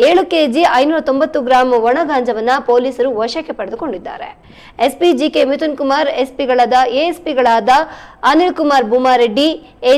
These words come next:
ಜಿ ಕಾರ್ಯಪ್ಪ, ಡಿವೈಎಸ್ಪಿ ನಾಗರಾಜ್, ಇನ್ಸ್‌ಪೆಕ್ಟರ್ ಶ್ರೀಶೈಲ ಕುಮಾರ್ ಮಾರ್ಗದರ್ಶನದಲ್ಲಿ ಸಬ್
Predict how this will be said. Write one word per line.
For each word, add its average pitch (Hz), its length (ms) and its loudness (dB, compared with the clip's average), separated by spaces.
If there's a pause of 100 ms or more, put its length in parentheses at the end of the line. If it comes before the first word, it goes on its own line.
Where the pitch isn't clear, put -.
ಜಿ 277 140 0 (100)
ಕಾರ್ಯಪ್ಪ, 247 440 2 (560)
ಡಿವೈಎಸ್ಪಿ 302 520 4 (120)
ನಾಗರಾಜ್, 247 420 2 (180)
ಇನ್ಸ್‌ಪೆಕ್ಟರ್ 285 600 0
ಶ್ರೀಶೈಲ 269 440 -2 (180)
ಕುಮಾರ್ 240 340 0 (160)
ಮಾರ್ಗದರ್ಶನದಲ್ಲಿ 240 720 -2 (380)
ಸಬ್ 285 180 0